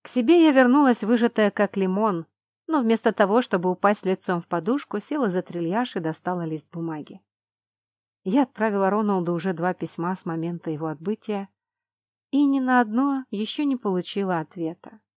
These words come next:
Я понимала и то, что у него может не быть времени, и то, что в мертвые земли не так просто доставить письмо. Но дурное предчувствие не отпускало меня с того момента,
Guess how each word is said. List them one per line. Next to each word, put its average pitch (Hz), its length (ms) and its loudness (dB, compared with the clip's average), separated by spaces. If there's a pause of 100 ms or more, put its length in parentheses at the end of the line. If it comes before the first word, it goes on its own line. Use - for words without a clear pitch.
(440)
Я 277 220 6
понимала 269 540 4
и 240 40 6
то, 277 240 2
что 277 180 0
у - 20 4
него 262 280 2
может 254 300 4
не 262 80 4
быть 254 200 2
времени, 226 600 2
и 185 140 -2
то, 220 340 0
что 175 200 0
в 165 60 0
мертвые 175 420 0
земли 165 420 2
не 185 120 2
так - 260 -6
просто 190 340 -2
доставить 185 500 0
письмо. 208 520 -4 (520)
Но 226 160 0
дурное 190 440 0
предчувствие - 680 -4
не 190 140 0
отпускало 226 600 -4
меня 214 280 -4
с - 80 -8
того 190 200 -2
момента, 185 600 -4